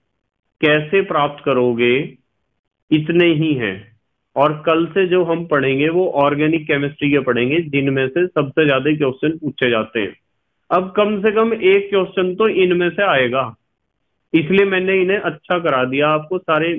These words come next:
जो important थे वो करा दिए हैं inorganic chemistry के, जो ज्यादातर पूछे गए हैं।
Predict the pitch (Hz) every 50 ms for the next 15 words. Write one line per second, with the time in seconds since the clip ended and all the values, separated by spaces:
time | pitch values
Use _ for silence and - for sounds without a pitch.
0 | - 143 135 151 151 147 139 131 143 139 143 143 147 151 143 127 127 - 135 131
1 | 131 - - _ _ _ _ _ _ - 131 147 165 160 - 160 147 139 139 139
2 | 139 143 143 147 139 131 139 156 170 156 147 135 135 131 135 143 139 147 143 147
3 | - 127 120 120 113 - - 113 110 104 104 87 - _ _ _ _ _ _ _
4 | _ _ _ _ _ _ - 120 123 156 165 151 147 143 139 139 147 143 165 170
5 | 175 170 165 147 147 - - 143 131 120 117 113 107 104 98